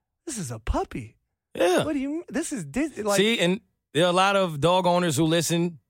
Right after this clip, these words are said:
Speaker 2: to the podcast, and I'm curious, I'm gonna have to post this as a question as to what they would do in this situation. Like, if this is you, are you done with this person? If a person does not acknowledge your dog, say hello,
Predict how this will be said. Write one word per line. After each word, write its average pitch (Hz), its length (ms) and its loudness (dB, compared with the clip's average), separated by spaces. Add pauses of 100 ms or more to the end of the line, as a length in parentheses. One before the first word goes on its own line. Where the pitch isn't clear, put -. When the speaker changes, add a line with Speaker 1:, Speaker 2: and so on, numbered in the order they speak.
(120)
Speaker 2:
to 156 100 0
the 151 100 2
podcast, 160 520 4
and 156 80 0
I'm 151 100 -2
curious, 165 360 2
I'm 147 80 2
gonna 156 100 2
have 139 80 -2
to - 60 -8
post 151 240 0
this 135 120 -2
as 131 100 -4
a 113 40 -6
question 139 320 0
as 127 120 0
to 123 80 -2
what 143 180 2
they 151 120 2
would 131 120 -2
do 143 140 2
in 139 80 2
this 131 100 -4
situation. 135 480 0
Like, 123 140 -2
if 117 120 -4
this 160 220 0
is 135 160 -4
you, 185 220 0 (400)
are 127 80 2
you 160 140 2
done 175 200 2
with 220 100 0
this 220 120 0
person? 226 320 2
If 170 80 2
a 135 60 -2
person 180 340 2
does 160 140 -2
not 170 160 2
acknowledge 151 460 0
your 160 80 0
dog, 156 340 2
say 165 240 -2
hello, 151 560 2